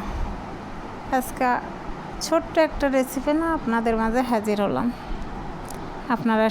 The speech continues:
সবাই ভালো আছেন? এখন যে শাকটা দেখাচ্ছি, এই শাকের নাম কি? অবশ্যই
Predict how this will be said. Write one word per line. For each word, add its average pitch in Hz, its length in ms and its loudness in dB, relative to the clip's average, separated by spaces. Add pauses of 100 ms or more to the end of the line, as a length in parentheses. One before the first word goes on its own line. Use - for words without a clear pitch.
(120)
সবাই 233 280 4 (160)
ভালো 240 180 4 (100)
আছেন? 254 280 2 (1700)
এখন 240 420 4 (1800)
যে 226 100 6 (100)
শাকটা 254 340 4 (120)
দেখাচ্ছি, 247 460 2 (360)
এই 233 140 6
শাকের 220 360 2 (100)
নাম 214 140 2 (160)
কি? 208 140 -2 (300)
অবশ্যই 233 420 2